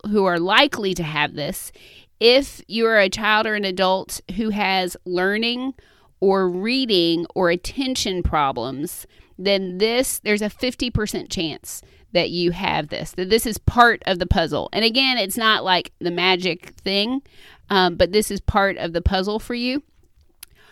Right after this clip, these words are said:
Additionally, if you have headaches, particularly that you know are triggered by certain kinds of light, if you have general light sensitivity, which is kind of what Justin's description would be, if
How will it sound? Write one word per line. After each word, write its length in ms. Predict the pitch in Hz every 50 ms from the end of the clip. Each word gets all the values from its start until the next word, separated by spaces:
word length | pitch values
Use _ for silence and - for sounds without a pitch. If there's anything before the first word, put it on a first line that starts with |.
| - _ _ -
Additionally, 600 | 233 226 277 294 277 - 262 233 202 185 170 - -
if 120 | - 180 220
you 120 | 208 233
have 160 | 254 226 214
headaches, 560 | - - - 240 214 240 254 277 285 - -
particularly 920 | - - 214 196 - - 262 233 - 240 233 233 233 233 226 226 226 - -
that 140 | 185 190 -
you 160 | - 185 185
know 320 | 185 180 185 185 190 190 196
are 140 | 190 180
triggered 460 | 175 - - 214 202 185 196 202 196 190
by 140 | 170 170
certain 360 | 180 - - 196 170 165 185 180
kinds 320 | - 196 180 175 175 180
of 100 | 170 -
light, 560 | 151 156 151 147 170 214 269 - - - - - _ _ - - - - - _
if 140 | - 196 202
you 140 | 226 220 214
have 200 | 202 180 165 160
general 500 | 165 202 214 226 233 233 226 226 214 185
light 360 | 190 175 165 180 202 180 -
sensitivity, 960 | - - 233 220 - - 175 - - 247 214 180 170 139 147 151 170 202 - _ -
which 180 | 190 175 -
is 100 | 185 170
kind 260 | - - 233 208 202
of 80 | 190 170
what 420 | 175 175 170 156 - _ - - -
Justin's 540 | 196 190 190 185 - - 170 160 165 - -
description 540 | - 156 - - 165 - - - 165 151 147
would 140 | 151 151 -
be, 280 | 147 143 143 180 - _ _ _ _ _ _ - - - - - - - - _ _ _ _ _
if 500 | - - 254 262 294 320 - - - -